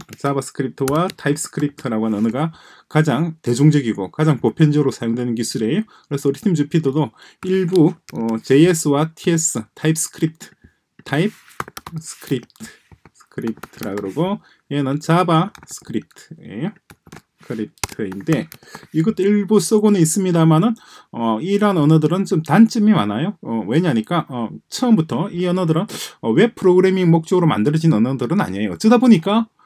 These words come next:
어쩌다 보니까 <laughs> 웹 프로그래밍 언어가 된 거예요. 그러다 보니까, 어, 굉장히 많은 단점이 있습니다. 장점도 많지만은 단점도 굉장히 커요. 그래서 우리는, 어, 엘릭스라고 하는 언어, 그리고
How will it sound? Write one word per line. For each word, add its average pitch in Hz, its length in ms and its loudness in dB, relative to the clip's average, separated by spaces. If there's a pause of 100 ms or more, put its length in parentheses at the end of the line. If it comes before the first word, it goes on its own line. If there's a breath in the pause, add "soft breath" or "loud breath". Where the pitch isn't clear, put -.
(140)
어쩌다 226 340 0
보니까 175 640 6
<laughs> - 60 -20
웹 151 180 6
프로그래밍 147 500 6
언어가 120 240 2
된 113 180 0
거예요. 98 200 -4
그러다 147 260 0
보니까, 127 400 -4 (320 soft breath)
어, 104 120 -8
굉장히 135 320 0
많은 131 260 0
단점이 147 360 2
있습니다. 98 340 -6
장점도 180 500 2
많지만은 156 640 0
단점도 170 460 2
굉장히 147 360 0
커요. 131 320 -6 (360 soft breath)
그래서 151 420 0
우리는, 131 240 -6 (400 loud breath)
어, 92 300 -8 (160)
엘릭스라고 151 640 2
하는 104 120 -2
언어, 90 200 -8 (340)
그리고 127 320 -2